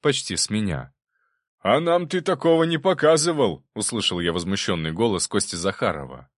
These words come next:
Все обитатели усадьбы собрались вокруг аномалии и с восторгом смотрели на демонов. Стёпа Лубуаль что-то лихорадочно чиркал в блокноте.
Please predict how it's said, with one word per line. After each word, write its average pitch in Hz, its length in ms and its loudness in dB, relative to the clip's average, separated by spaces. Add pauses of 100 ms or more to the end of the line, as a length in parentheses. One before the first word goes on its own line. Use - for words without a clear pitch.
(120)
Все 165 220 0
обитатели 151 520 -2
усадьбы 123 440 -2
собрались 98 500 -2
вокруг 95 380 -4
аномалии 104 460 -2
и 104 160 -6
с - 100 -2
восторгом 127 600 -2
смотрели 98 520 -2
на 92 160 -2
демонов. 73 720 -8 (180)
Стёпа - 300 -2
Лубуаль 80 380 0
что-то 151 400 -4
лихорадочно 117 760 -2
чиркал 90 460 -4
в 85 40 -8
блокноте. 95 840 -4